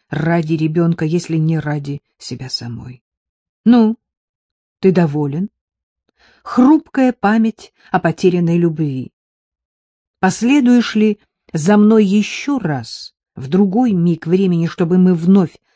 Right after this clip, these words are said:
соединились?» Любовь, я поняла, это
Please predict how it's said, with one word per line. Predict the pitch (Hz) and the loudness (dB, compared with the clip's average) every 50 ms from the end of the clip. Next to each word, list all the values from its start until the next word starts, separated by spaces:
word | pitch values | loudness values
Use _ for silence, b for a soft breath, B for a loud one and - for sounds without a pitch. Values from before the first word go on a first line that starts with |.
| _ | _
соединились?» | - - - 160 170 156 165 175 180 170 151 127 120 123 131 - - - - - _ _ _ _ _ _ _ _ _ _ _ _ _ _ _ _ _ _ _ _ _ _ _ _ _ _ _ | -14 -10 -8 -6 -4 -4 -2 -2 -2 -2 -2 -4 -8 -12 -18 -20 -20 -20 -20 -20 _ _ _ _ _ _ _ _ _ _ _ _ _ _ _ _ _ _ _ _ _ _ _ _ _ _ _
Любовь, | 147 156 180 180 170 160 175 226 262 247 - _ _ _ _ _ _ _ _ _ _ _ _ _ _ _ _ _ _ _ _ _ _ _ _ _ _ | -2 0 2 2 0 0 -2 -4 -4 -4 -6 _ _ _ _ _ _ _ _ _ _ _ _ _ _ _ _ _ _ _ _ _ _ _ _ _ _
я | - 139 160 170 170 175 175 175 170 165 170 - _ _ _ _ _ | -10 -6 -4 -4 -4 -4 -6 -6 -8 -10 -12 -14 _ _ _ _ _
поняла, | - 170 175 185 185 185 180 156 143 139 - | -2 0 0 0 0 -2 -2 -4 -4 -6 -4
это | - 202 214 214 - - 220 208 202 202 196 | 0 0 0 0 0 -2 -4 -2 -2 -4 -6